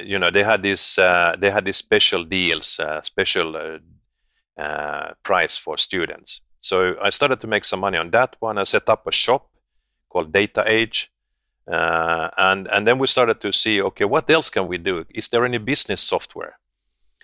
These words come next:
And since there is FileMaker and PageMaker, why isn't there Business Maker?" So I found this, uh, or we found this, uh, great developer in Sweden that had failed once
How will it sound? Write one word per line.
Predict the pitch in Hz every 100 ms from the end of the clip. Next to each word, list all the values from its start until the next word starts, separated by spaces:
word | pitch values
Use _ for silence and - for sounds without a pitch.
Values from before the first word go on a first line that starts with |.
| _ _ _
And | 98
since | - 147
there | - 107
is | 101
FileMaker | - 123 156 160 156 - -
and | - 98
PageMaker, | 127 156 - 87 85 -
why | 87 110 110
isn't | 104 - 101
there | 95 101
Business | 95 101 - -
Maker?" | 80 80 - 80 _ _ _ _ _
So | - 104 104
I |
found | 117 143 127
this, | 110 107 - -
uh, | 101 95 92
or | 95 101
we | 113
found | 135 123 101
this, | 95 - -
uh, | 92 90 87 87
great | 90 107 120 -
developer | 90 101 95 -
in | 87
Sweden | - 110 117 90 82
that | 85 -
had | 87 82
failed | - 110 87
once | 76 85 82 -